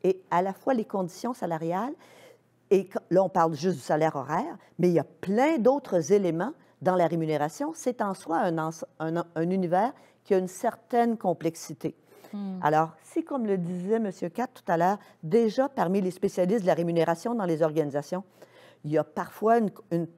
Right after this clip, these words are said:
Speaker 1: une, euh, incompréhension, une comp-, ou une compréhension incomplète de ce que c'est l'équité salariale,
Speaker 2: Hmm.
Speaker 1: eh bien, on peut s'imaginer pour le commun des mortels.
Speaker 2: Ah, c'est sûr.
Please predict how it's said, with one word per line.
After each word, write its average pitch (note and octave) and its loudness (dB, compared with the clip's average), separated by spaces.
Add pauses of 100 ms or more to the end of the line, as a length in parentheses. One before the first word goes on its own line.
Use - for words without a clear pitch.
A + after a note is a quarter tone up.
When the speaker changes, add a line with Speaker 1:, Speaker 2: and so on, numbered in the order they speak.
(140)
Speaker 1:
une, D3+ -2
euh, C3+ 2 (720)
incompréhension, F3+ -2
une E3 -4
comp-, E3 -6 (100)
ou F#3+ 0
une E3 -4
compréhension E3 -4 (100)
incomplète F#3 0
de E3 -2
ce D#3+ -8
que E3 -2
c'est G3+ -4
l'équité F3 -2
salariale, D3 -4
Speaker 2:
Hmm. G3 -8 (180)
Speaker 1:
eh - -4
bien, E3+ 0
on D3+ -4
peut G#3 0
s'imaginer E3+ -2
pour - -8
le D3 -2
commun E3+ -4
des D#3+ -4
mortels. G#3+ -8 (280)
Speaker 2:
Ah, D3+ -18
c'est - -20
sûr. - -16